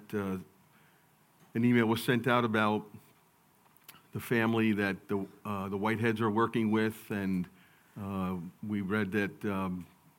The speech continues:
there's been some temporary housing for them, which was an answer to prayer. Uh, I had, uh, outside of the other, the ones that we've known about, uh,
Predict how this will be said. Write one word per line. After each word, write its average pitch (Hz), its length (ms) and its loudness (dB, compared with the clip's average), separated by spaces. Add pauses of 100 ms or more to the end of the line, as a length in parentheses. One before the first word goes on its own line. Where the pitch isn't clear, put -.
(400)
there's 107 160 -2
been 107 220 2
some 104 160 -2
temporary 107 540 0
housing 107 420 0
for 110 180 0
them, 107 280 0
which 101 180 0
was 104 220 -2
an 98 80 -2
answer 101 320 -4
to 98 40 -2
prayer. 98 520 -2 (1080)
Uh, 87 380 -8 (160)
I 110 220 0
had, 107 480 -2 (280)
uh, 95 380 -8
outside 113 540 0
of 101 400 -2 (720)
the 98 580 -2
other, 104 460 0
the 113 80 -2
ones 110 280 0
that 104 120 0
we've 107 180 2
known 107 280 2
about, 104 360 0 (140)
uh, 90 380 -6